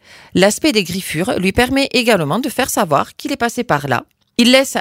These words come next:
un message visuel aux congénères. C'est pourquoi les marques de griffes se trouvent toujours à des endroits stratégiques, bien visibles et au lieu de passage.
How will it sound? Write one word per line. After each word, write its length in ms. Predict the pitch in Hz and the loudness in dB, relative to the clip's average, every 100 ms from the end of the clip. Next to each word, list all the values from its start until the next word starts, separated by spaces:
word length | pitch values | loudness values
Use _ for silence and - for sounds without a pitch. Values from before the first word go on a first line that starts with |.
| - | -6
un 140 | 185 | -4
message 500 | 190 208 247 180 165 - | -2 -2 0 2 0 -4
visuel 560 | 165 294 330 170 160 - | -2 0 0 2 0 0
aux 80 | 185 | -4
congénères. 640 | 180 175 143 120 170 - - | 0 0 0 0 -2 -4 -8
C'est 160 | - | -4
pourquoi 380 | 247 247 - 208 | -2 -2 2 2
les 100 | 160 | 2
marques 400 | 156 214 285 - | -2 -4 -4 -6
de 140 | 156 143 | -6 -6
griffes 380 | 151 190 - | -6 -8 -8
se 120 | 240 208 | -6 -6
trouvent 240 | - - | -6 -8
toujours 400 | - 269 254 285 | -4 -2 -2 0
à 100 | 175 | 2
des 160 | 175 190 | 2 0
endroits 240 | 180 156 | -2 -4
stratégiques, 640 | 151 - 285 233 175 139 - - 170 | -4 -2 -2 -2 -4 -6 -14 -18 -6
bien 260 | 175 277 | 0 0
visibles 440 | 262 170 139 151 - - - - 180 | 0 -4 -4 -6 -8 -14 -20 -4 2
et 80 | |
au 60 | 180 | 2
lieu 120 | 240 | 2
de 80 | 226 | 0
passage. 560 | - 175 - - 123 | 0 -2 -2 -6 -8